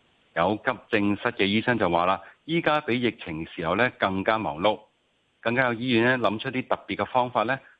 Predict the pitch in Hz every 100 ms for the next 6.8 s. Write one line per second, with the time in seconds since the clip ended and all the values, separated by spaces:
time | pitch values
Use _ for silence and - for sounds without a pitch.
0 | _ - 113 95 92 - 127 120 143 143
1 | - 90 85 78 82 80 - _ _ -
2 | 139 131 101 95 95 127 123 120 - 123
3 | 110 98 - 76 85 117 117 - _ -
4 | 151 151 104 110 135 131 120 104 95 -
5 | _ - 101 113 117 123 131 123 - 143
6 | 120 90 87 78 78 95 107 113